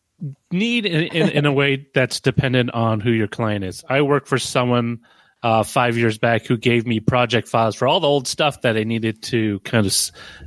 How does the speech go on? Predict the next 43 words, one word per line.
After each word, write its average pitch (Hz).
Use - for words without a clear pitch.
uh, 123
uh, 107
spruce -
up. 123
But -
they 135
were 139
from 135
a 123
very 123
old 127
version 143
of 123
Premiere. 143
And 127
if 135
I 131
had 151
to 143
bring 135
him 139
in, 151
I 131
would 123
have 135
to 120
relink 120
all 117
the 113
assets, 107
because -
one 143
of 131
the -
things 120
you 117
can 113
do 156
in 131
Premiere 113
Pro 113
is 104
output, 120